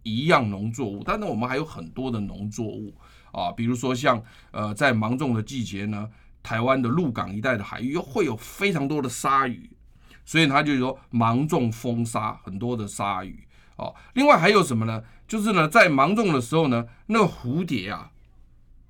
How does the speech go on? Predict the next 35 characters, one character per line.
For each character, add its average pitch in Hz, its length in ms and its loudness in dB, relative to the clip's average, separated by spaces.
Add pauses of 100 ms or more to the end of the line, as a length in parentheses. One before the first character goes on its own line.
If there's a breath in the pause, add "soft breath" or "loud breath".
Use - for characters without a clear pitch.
(200)
就 240 80 0
吃 240 220 -2
不 240 100 0
到 226 140 4
花 190 320 0
粉 143 300 -6
了。 - 80 -20 (840)
为 269 160 4
什 156 120 2
么 127 80 2
呢？ 120 140 0 (100)
因 269 140 -2
为 269 280 0
春 262 460 0
天 233 240 2
百 113 480 0
花 185 400 6
齐 135 420 -6
开， 151 360 4 (680 soft breath)
到 262 360 10
了 139 180 6
芒 127 280 4
种 190 180 2
这 160 80 2
个 151 100 4
节， 110 500 -6 (200)
百 113 320 2
花 160 280 4
的 135 80 -2
花 135 340 2
期 85 460 -12
已 107 80 -14
经 113 200 -4
过 113 280 -8
了。 85 60 -20